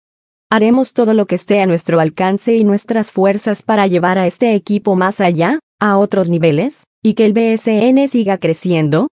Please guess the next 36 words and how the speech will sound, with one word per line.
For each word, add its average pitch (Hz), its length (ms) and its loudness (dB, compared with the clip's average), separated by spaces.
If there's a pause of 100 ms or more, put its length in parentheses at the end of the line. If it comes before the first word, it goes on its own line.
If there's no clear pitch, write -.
(120)
dijo 208 320 0
Anuel 196 300 2
en 196 120 2
un 214 120 4
comunicado 202 640 0
anterior. 196 500 0 (420)
Según 220 400 2
los 208 160 -2
informes, 170 720 -2 (220)
se 214 240 -2
convirtió 190 580 0
en 202 140 2
la 180 80 -2
segunda 190 480 2
figura 190 360 0
musical 190 540 -2
puertorriqueña 196 760 0
en 185 80 -2
comprar 190 440 0
un 185 100 0
equipo 208 360 -2
B 226 220 0
S 220 160 -4 (160)
N. 143 180 0 (440)
Bad 220 260 0
Bunny 196 340 2
adquirió 190 480 0
los 202 160 0
Cangrejeros 190 680 0
de 202 120 0
Santurce 214 560 0
el 185 80 -2
pasado 180 440 -2
mes 196 220 2
de 220 80 0
mayo. 170 380 0